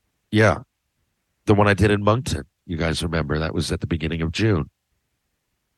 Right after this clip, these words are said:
Um, that was for the Heart and Stroke Foundation, right? Well, of which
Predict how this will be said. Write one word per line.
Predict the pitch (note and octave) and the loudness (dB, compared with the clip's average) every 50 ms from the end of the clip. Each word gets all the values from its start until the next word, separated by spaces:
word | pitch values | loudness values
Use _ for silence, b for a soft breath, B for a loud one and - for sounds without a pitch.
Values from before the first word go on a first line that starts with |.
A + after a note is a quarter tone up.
| _ _ - | _ _ -8
Um, | D#2 D#2 D2+ D2+ D2+ D2 D2 D2 C#2+ C#2+ C#2+ D2 D2+ _ _ _ _ _ _ _ _ _ _ _ - | -6 -4 -2 -2 -2 -2 -2 -4 -6 -8 -10 -14 -16 _ _ _ _ _ _ _ _ _ _ _ -6
that | D#2 E2 - | -6 -4 -4
was | F#2+ - - | -4 -6 -6
for | D#2+ - A2 F#2+ | -4 -2 0 0
the | F#2 | 0
Heart | D#2 A2+ A2 G#2+ | 0 0 -2 -2
and | - G#2 | -4 -6
Stroke | - - A#2+ B2+ C3+ - | -2 0 2 2 2 0
Foundation, | - A#2 G#2+ F#2+ F2+ F2 E2 - - D2 C2 - _ _ _ _ _ _ _ _ _ _ _ _ _ _ - | 0 -2 0 0 0 0 0 -2 -4 -6 -10 -12 _ _ _ _ _ _ _ _ _ _ _ _ _ _ -4
right? | E2 F2+ A2 G2+ | -2 -2 -2 0
Well, | G#2 F#2+ E2+ F2 - | 0 0 0 0 0
of | F#2+ E2 D#2+ | -2 -2 0
which | F#2 F#2+ - - - - - | 0 -2 -2 -2 -4 -6 -6